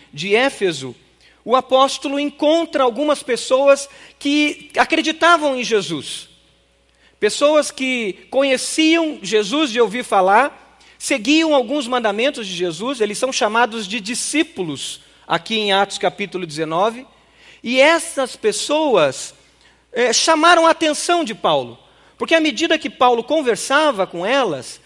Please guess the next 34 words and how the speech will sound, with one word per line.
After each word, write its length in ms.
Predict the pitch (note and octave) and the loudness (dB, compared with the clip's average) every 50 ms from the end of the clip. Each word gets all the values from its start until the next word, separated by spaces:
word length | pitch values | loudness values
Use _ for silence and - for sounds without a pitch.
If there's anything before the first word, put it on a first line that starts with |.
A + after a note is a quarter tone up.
| _ _ - - - | _ _ -20 -14 -6
ele 200 | - D4 D4 D4+ | -4 -4 -4 -4
percebe 720 | - - D#4+ D4 C4 - - - - - D4 D4 C4 C4+ - | -6 -6 -4 -4 -4 -4 -8 -8 -6 -4 -6 -6 -6 -8 -12
que 120 | - C#4 | -12 -12
faltava 800 | - - - B3+ A3+ G#3 F#3+ - _ - D#4+ D4+ C#4+ A#3+ A3+ G3 | -12 -6 -4 -4 -4 -4 -6 -14 _ -4 -4 -4 -4 -2 -2 -2
algo. 520 | E3+ D#3 D3 D3 C#3+ C3 B2+ C3+ B2+ G#2+ _ _ _ _ _ _ _ _ _ _ _ _ - - - | 0 0 0 -2 -2 -6 -12 -16 -20 -20 _ _ _ _ _ _ _ _ _ _ _ _ -20 -16 -6
Na 120 | - A3+ B3 | -6 -4 -4
medida 380 | C4 A3+ G3+ G#3 E4+ E4+ D#4 | -4 -6 -4 -4 -2 -2 -2
que 140 | - - D4+ | -2 -2 -2
ele 360 | D4+ D4+ C#4+ C#4+ C#4 C4+ B3 | -2 -2 -2 -4 -4 -6 -8
dialogava 1000 | G#3+ G3+ F#3+ C#4+ D4 C#4+ C#4 C4 G#3+ G3 A3 C#4 D#4 E4+ E4+ D#4+ C#4 G#3+ G#3 A3 | -10 -6 -2 0 0 2 0 -2 -2 0 2 2 4 4 2 2 0 -2 -4 -6
com 220 | G#3+ - G#3+ G#3 G#3+ | -6 -6 -8 -6 -4
esses 500 | A3+ A3+ - - - G#3+ F#3+ E3 - - _ _ _ - | -4 -4 -6 -8 -10 -10 -10 -10 -12 -14 _ _ _ -10
chamados 800 | - - A3 G3+ G3 G3+ A#3 C#4 D4 A#3 F#3 F3+ F3+ E3 D3+ D3+ | -6 0 0 0 0 2 2 2 2 2 0 -8 -8 -8 -8 -8
discípulos 800 | C4 D4+ - - - - E4 F4 E4+ - A3+ G#3+ F#3+ F3+ - | -8 -8 -6 -6 -2 0 0 0 0 -4 -8 -8 -6 -8 -8
também, 460 | - G3 F3 F3 F3+ A#3+ C#4+ C#4+ A#3+ - - - - - | -8 -8 -6 -2 -2 -2 -2 -2 -4 -12 -18 -16 -6 -4
ele 160 | B3 C4 C4+ | -4 -4 -2
percebia 560 | - D#4 D4+ C#4 - D4+ A3 G#3 C4+ D4+ D4+ | -2 -4 -4 -2 -4 -8 -6 -4 -2 -2 -2
que 180 | D4+ - - D4 | -4 -4 -8 -6
não 440 | D4+ D#4 D#4 D4+ D4+ D4+ D4 D4 C#4+ | -6 -6 -8 -8 -8 -8 -8 -6 -2
tava 240 | - D4 C#4+ D4 | -2 0 0 0
faltando 480 | - - D4 C4+ - - F4+ F4+ E4+ D4+ | 2 2 2 2 2 0 -2 0 2 0
alguma 240 | C#4 A3+ B3+ A3+ G3+ | 0 0 -2 -4 -4
coisa. 420 | - G3+ F3+ D#3+ C#3+ B2+ B2 A#2+ _ _ _ _ _ _ _ _ _ _ _ _ _ _ _ _ _ _ _ _ _ | -2 -2 -2 -2 -2 -6 -8 -16 _ _ _ _ _ _ _ _ _ _ _ _ _ _ _ _ _ _ _ _ _
Ah, 160 | - C#4 D4+ - | -2 0 0 0
leia 220 | - D4 F4+ E4 D4+ | 2 2 2 2 2
comigo 320 | - B3+ A#3+ B3 A#3+ G3 | 0 -2 -6 -6 -2 0
lá 240 | G#3 G#3+ A3 A3 A3+ | 2 2 4 4 2
Atos 220 | A3+ A3+ A3+ G3+ | 0 -2 -6 -10
dezenove, 540 | F#3 F3+ F3+ F#3 F3+ G3+ G#3+ A3+ G3+ F#3 G3+ | -8 -6 -4 -4 0 2 2 0 0 -2 -8
o 40 | G3+ | -2
versículo 460 | F#3 G#3 G3+ - - A3 - A3 G#3+ | -2 -2 -2 -2 -6 -8 -6 -6 -4
um 140 | A3+ A#3+ A#3 | -4 -4 -4
em 80 | G#3 F#3 | -6 -6
diante. 460 | D3+ D#3 C#3 A#2 G#2+ - - - | -6 -6 -6 -6 -8 -12 -18 -20